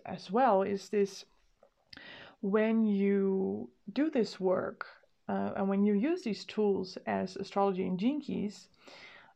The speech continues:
um, you get greater awareness, right? Like what I said before, whatever is unconscious becomes more conscious.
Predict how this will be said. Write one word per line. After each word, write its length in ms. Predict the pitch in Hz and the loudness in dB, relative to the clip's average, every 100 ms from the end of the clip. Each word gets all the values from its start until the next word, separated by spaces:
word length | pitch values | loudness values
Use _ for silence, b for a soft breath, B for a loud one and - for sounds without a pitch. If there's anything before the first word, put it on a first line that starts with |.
| _ | _
um, 680 | 208 196 196 190 190 190 202 240 _ _ _ _ _ _ _ _ | 0 0 0 -2 -4 -4 -6 -10 _ _ _ _ _ _ _ _
you 220 | 196 220 | -4 -2
get 380 | 202 226 247 269 | 0 2 2 0
greater 420 | - 196 190 190 | 2 4 4 2
awareness, 600 | 190 185 190 170 185 190 | -2 2 2 2 -4 -6
right? 220 | - - 233 | -6 -6 -4
Like 220 | 220 202 | -4 -2
what 160 | 208 208 | 0 0
I 60 | 208 | 0
said 260 | - 214 | -6 -6
before, 560 | 190 185 - 208 185 - | -6 -6 -2 0 0 -2
whatever 640 | - 190 202 208 208 214 202 | -6 -2 0 0 0 2 2
is 180 | 196 | 0
unconscious 640 | - 190 208 247 262 - 185 | -2 -4 0 0 0 -4 -8
becomes 480 | - 190 190 180 185 | -6 -4 -4 -4 -4
more 160 | 180 | -6
conscious. 800 | 185 226 233 226 - - - - | -4 -2 0 -2 -4 -6 -8 -16